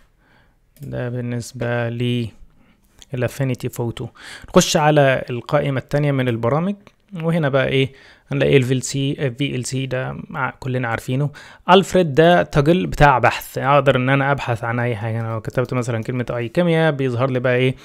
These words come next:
الصور بتاعة اي كيمياء والحاجات دي كلها اللي موجودة في الكمبيوتر يعني. واقدر برضو ان انا ايه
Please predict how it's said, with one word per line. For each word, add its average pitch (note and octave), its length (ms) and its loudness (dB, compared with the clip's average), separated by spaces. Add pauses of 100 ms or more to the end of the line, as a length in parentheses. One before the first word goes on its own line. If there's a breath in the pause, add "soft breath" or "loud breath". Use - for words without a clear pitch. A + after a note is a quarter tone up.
(360 loud breath)
الصور A#2 840 0
بتاعة B2 340 -2
اي A#2+ 120 0
كيمياء D#3 300 0
والحاجات B2+ 360 0
دي B2+ 120 0
كلها C3 280 0
اللي B2+ 120 0
موجودة A#2+ 280 0
في - 100 -6
الكمبيوتر A#2 640 -2
يعني. G#2 260 -8
واقدر C3 260 2
برضو B2 320 -2
ان A#2+ 120 -4
انا B2 140 -2
ايه B2 160 -2